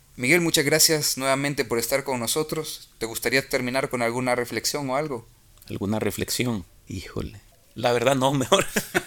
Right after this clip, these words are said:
Speaker 2: <laughs>
Speaker 1: Suficiente capítulo,
Speaker 2: No,
Speaker 1: dice.
Speaker 2: la, la reflexión te la dejo ahí a, <laughs> a vos.
Speaker 1: Bueno, ¿yo qué te podría decir? La verdad es que la ley viene siendo como un elemento social y cultural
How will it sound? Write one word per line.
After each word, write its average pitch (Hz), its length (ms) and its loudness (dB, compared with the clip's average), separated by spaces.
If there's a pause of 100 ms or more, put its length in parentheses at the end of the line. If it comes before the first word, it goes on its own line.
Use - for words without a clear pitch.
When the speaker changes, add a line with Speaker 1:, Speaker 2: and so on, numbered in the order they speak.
Speaker 2:
<laughs> - 520 0
Speaker 1:
Suficiente 156 580 6
capítulo, 139 540 2
Speaker 2:
No, 143 180 6
Speaker 1:
dice. 127 60 0
Speaker 2:
la, 107 180 2
la 107 220 0
reflexión 113 560 0
te 120 120 2
la 104 120 0
dejo 110 280 0
ahí 101 220 -4 (220)
a, - 920 0
<laughs> - 60 -
a 110 40 2
vos. 113 200 2 (400)
Speaker 1:
Bueno, 202 280 4
¿yo 202 180 6
qué 208 100 0
te 170 100 2
podría 123 340 4
decir? 117 300 4
La 117 140 2
verdad 127 280 6
es 156 120 -2
que - 100 -4
la 127 140 6
ley 147 560 4 (420)
viene 131 240 2
siendo 131 400 4
como 104 460 -6 (380)
un 131 140 -2
elemento 120 680 2
social 107 720 0
y 110 120 -6
cultural 110 840 0